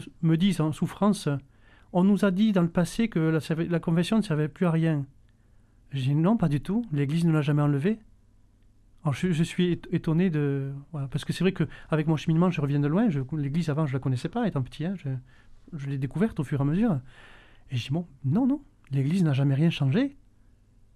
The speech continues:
Le Concile Vatican deux n'a jamais ab-, aboli la confession. Donc, ben non, ça fait partie de.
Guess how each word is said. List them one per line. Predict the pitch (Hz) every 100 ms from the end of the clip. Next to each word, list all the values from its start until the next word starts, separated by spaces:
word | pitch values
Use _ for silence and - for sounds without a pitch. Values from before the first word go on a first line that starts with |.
| - -
Le | 131
Concile | 135 - 143
Vatican | 135 - 131
deux | 123 254
n'a | 175
jamais | 123 131
ab-, | 156 135 127 123 -
aboli | 139 139 180
la |
confession. | 151 123 135 - 285 147 - - _ _ _ _ _ _ _ 143
Donc, | 123
ben | 151 170
non, | 269
ça | 277
fait | 127
partie | - - - 247
de. | 170 135